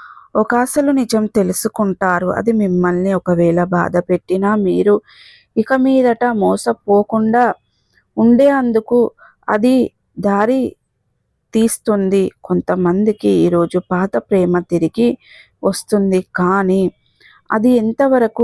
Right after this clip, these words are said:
నిజాయితీగా ఉందో మీరు ఖచ్చితంగా గమనించాలి. వారి మాటలను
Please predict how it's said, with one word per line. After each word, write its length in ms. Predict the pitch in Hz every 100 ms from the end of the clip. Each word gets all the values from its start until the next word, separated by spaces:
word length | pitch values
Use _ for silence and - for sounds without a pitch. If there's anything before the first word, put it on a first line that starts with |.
| 233
నిజాయితీగా 800 | 185 170 185 180 175 185 180 196
ఉందో 320 | 190 180 180 202
మీరు 280 | 202 214 240
ఖచ్చితంగా 640 | 226 214 - 240 202 180 185
గమనించాలి. 760 | 180 170 170 180 175 175 170 175 - - - - _ 208
వారి 260 | 202 233 233
మాటలను 600 | 196 190 214 240 220